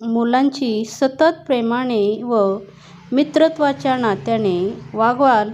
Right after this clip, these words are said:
तर ते जगावर प्रेम करायला शिकतील. दोन, मुलांना सतत न्यायाने वागवाल तर ते न्याय द्यायला शिकतील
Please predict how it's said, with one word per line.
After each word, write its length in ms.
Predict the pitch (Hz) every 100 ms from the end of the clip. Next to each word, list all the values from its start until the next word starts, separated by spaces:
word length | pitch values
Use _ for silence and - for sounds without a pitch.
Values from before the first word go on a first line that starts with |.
| - - - -
तर 160 | 294 302 302
ते 200 | 269 233
जगावर 600 | 226 226 240 254 240 214
प्रेम 380 | 226 - 285 302
करायला 520 | 294 262 214 185 180 190
शिकतील. 500 | 190 - - 131 - - _ - - - - 202
दोन, 380 | 220 240 196 208 - _ _
मुलांना 500 | 208 214 233 247 262
सतत 480 | 262 247 233 247 262
न्यायाने 540 | 254 233 220 240 247 262
वागवाल 600 | 247 247 269 269 240 226 233
तर 120 | 269
ते 340 | 269 269 269 285
न्याय 480 | 233 220 240 262
द्यायला 400 | 247 240 226 226 226
शिकतील 540 | 220 - - 175